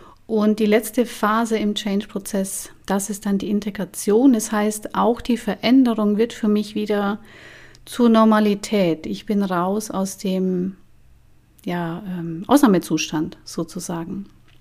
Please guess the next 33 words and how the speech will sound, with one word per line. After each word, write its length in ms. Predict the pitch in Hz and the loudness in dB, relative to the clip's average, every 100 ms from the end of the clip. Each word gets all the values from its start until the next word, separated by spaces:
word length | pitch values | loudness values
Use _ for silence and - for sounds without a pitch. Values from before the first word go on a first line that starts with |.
| _ _ _ - - - - - - - _ | _ _ _ -20 -20 -20 -20 -20 -20 -20 _
Und 480 | - 240 240 - - | 6 8 8 4 2
diese 280 | 233 269 262 | 2 4 2
sieben 320 | 240 233 226 | 2 4 2
Phasen, 840 | 220 202 190 220 254 262 294 311 - - _ - _ _ - _ _ - | 2 0 2 2 4 8 8 6 -6 -20 _ -20 _ _ -20 _ _ -2
die 100 | 226 | 2
dauern 340 | 233 262 220 180 | 6 8 8 6
natürlich. 640 | 165 - 180 170 170 - | 2 -2 -6 -6 -8 -4
Also 180 | 202 214 | 0 2
die 120 | 214 | 2
gehen 200 | 214 226 | 2 6
nicht 160 | 233 226 | 6 4
von 160 | 202 208 | 0 2
heute 280 | 202 202 | 0 -2
auf 160 | 180 - | -4 -4
morgen. 460 | 180 214 240 302 320 - - - - - - | -2 0 6 6 6 -4 -16 -16 -16 -18 -4
Die 80 | 226 | 4
müssen 280 | 220 311 262 | 6 8 8
auch 160 | 247 254 | 6 6
nicht 160 | 233 | 6
unbedingt 340 | 240 262 240 226 | 6 8 6 6
nacheinander 520 | 220 220 185 220 269 | 4 2 2 2 2
laufen. 460 | 240 247 269 320 370 415 _ _ - _ _ | 2 0 -2 -2 -4 -4 _ _ -20 _ _
Wir 140 | 226 220 | 2 4
Menschen 280 | 233 247 | 4 2
sind 180 | 240 220 | 2 2
da 80 | 208 | 2
unterschiedlich 760 | 202 285 294 - 254 254 240 214 | 4 6 6 4 2 4 2 4
und 100 | 214 | 2
es 140 | 220 | 0
kann 220 | - 226 | 0 0
auch 160 | 208 208 | 0 -2
durchaus 600 | - 233 240 214 220 - | 0 0 0 -2 -2 0
sein, 440 | 190 226 233 240 | 0 2 2 0